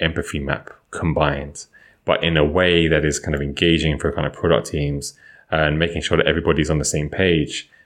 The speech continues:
and is able to kind of connect the dots between kind of various different platforms. It's super, super cool. Like, um, there's this guy called kind of Dan Mikowski, who I had the pleasure of kind of sharing the stage with at U X Live a few years ago. And, like, he gave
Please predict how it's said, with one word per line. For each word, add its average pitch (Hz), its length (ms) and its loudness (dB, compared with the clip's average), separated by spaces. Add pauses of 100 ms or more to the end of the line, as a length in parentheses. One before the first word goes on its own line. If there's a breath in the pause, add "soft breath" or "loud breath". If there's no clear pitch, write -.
(140 soft breath)
and 73 400 -2 (100)
is 80 140 0
able 80 220 4
to - 100 -6
kind 78 140 0
of - 60 -12
connect - 260 -6
the 71 80 -2
dots - 340 0
between 80 420 0
kind 76 140 -4
of - 60 -4
various 73 260 0
different - 240 -6
platforms. - 420 -2 (240 loud breath)
It's 76 160 0
super, - 320 4
super 82 300 2
cool. 80 300 2
Like, 76 260 0 (460 loud breath)
um, 82 640 2
there's 82 140 2
this 82 140 0
guy 95 300 2
called 82 340 0
kind 78 160 0
of 78 60 -8
Dan 80 240 2
Mikowski, 90 720 0
who 78 260 2
I 76 80 0
had 82 240 -4
the 80 60 -8
pleasure 85 400 0
of 76 100 0
kind 76 140 -2
of 69 60 -2
sharing 80 340 2
the 71 60 -2
stage 87 380 2
with 80 380 2
at 73 400 -2
U 78 180 -2
X - 200 -4
Live 82 500 2 (440 loud breath)
a 87 60 0
few 85 260 0
years 85 340 4
ago. 78 400 4 (400 loud breath)
And, 80 260 2
like, 78 180 0
he 95 380 0
gave 80 640 2